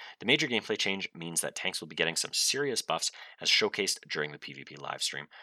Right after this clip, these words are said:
However, it's not just the tanks that will be on the receiving end of some huge overhauls. In a series of posts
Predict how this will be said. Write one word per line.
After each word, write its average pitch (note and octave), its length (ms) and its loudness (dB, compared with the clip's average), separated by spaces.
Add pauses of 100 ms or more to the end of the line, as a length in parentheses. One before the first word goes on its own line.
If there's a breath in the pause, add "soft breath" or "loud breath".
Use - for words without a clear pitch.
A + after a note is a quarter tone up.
(340 loud breath)
However, D#3 540 4
it's - 160 -2
not D3+ 140 0
just - 180 0
the D3 60 0
tanks E3 300 0
that - 120 -2
will F2 100 -2
be E2+ 300 -6
on F2 140 -4
the G2+ 80 -4
receiving G2 400 -2
end - 280 -12
of - 120 -10
some A#2+ 220 2
huge - 680 -10 (240)
overhauls. - 640 -6 (1040)
In D3+ 100 2
a D3 60 2
series F3 360 2
of - 100 -14
posts - 280 2